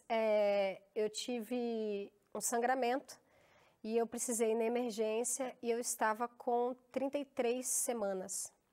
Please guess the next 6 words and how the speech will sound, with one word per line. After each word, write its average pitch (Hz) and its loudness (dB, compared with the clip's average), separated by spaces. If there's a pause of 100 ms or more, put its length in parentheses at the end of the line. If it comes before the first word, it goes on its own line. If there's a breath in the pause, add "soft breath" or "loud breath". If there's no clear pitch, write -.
(720)
né? 196 -6 (380)
É, 185 0 (420)
uns 175 -4
sete - -4
meses, 180 -4
né? 220 -4